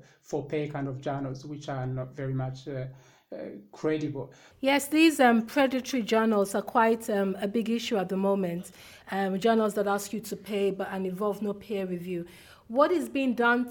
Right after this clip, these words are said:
Speaker 2: to educate young Rwandan scholars about the dangers of these journals?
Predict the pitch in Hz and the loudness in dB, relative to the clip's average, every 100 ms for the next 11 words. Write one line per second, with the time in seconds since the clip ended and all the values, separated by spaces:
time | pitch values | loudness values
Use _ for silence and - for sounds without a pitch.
0 | - 247 226 214 208 208 - 220 214 214 | -6 -2 0 2 2 0 -2 -2 -2 -2
1 | 254 226 - 233 233 233 233 - - - | -2 -2 0 2 2 2 0 -6 -14 -20
2 | - 214 214 226 247 196 185 - 202 180 | -8 -2 0 2 0 -2 -4 -2 0 0
3 | 170 - - - - _ - 202 202 196 | -4 -8 -16 -20 -20 _ -8 -2 0 0
4 | 196 220 226 208 208 185 202 185 - 185 | 4 4 4 2 0 0 -2 -4 -2 -2
5 | 180 165 165 - | -2 -6 -8 -12